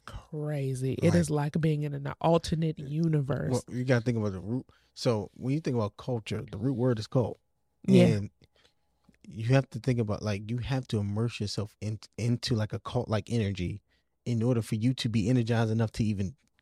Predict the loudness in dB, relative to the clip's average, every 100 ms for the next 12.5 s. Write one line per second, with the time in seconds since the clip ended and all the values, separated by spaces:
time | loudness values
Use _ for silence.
0 | _ _ -2 4 4 4 2 0 2 2
1 | 2 0 -4 -4 -4 -6 -8 _ _ _
2 | -2 0 2 0 -2 -2 -2 -2 -2 -2
3 | -2 -4 -2 0 0 -4 -4 -2 -2 -2
4 | -2 -2 -2 -2 -2 -4 -6 -10 -2 2
5 | 4 2 -2 -10 _ _ _ _ _ -2
6 | 2 2 2 2 4 6 8 8 8 8
7 | 8 8 8 8 10 10 10 10 10 10
8 | 6 6 8 8 6 2 2 6 10 10
9 | 10 10 8 8 4 4 6 8 10 10
10 | 8 8 8 8 8 8 8 8 6 0
11 | 0 2 2 2 0 0 4 8 8 6
12 | 2 2 0 -2